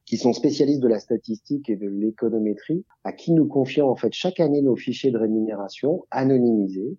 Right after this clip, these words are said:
euh, et ce sont ces derniers qui les analysent et qui produisent chaque année pour nous un rapport totalement indépendant et neutre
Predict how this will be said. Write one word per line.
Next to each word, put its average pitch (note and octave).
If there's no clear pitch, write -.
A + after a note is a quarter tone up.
euh, F#2+
et A#2+
ce B2+
sont B2+
ces D3+
derniers B2
qui A#2+
les G#2
analysent A2+
et G2
qui -
produisent B2+
chaque F3
année C#3+
pour C3
nous C#3+
un G#2
rapport C#3
totalement C#3+
indépendant A#2+
et G2
neutre A2+